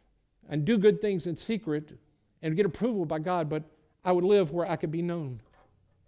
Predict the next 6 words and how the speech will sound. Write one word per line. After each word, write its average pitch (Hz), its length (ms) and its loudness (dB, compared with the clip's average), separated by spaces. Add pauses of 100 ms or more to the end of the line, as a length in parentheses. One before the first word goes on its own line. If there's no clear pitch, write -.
(280)
This 175 420 0
is 147 140 -6
why 151 320 -4 (580)
our 156 140 -2
church 170 460 -4
exists. 151 600 -8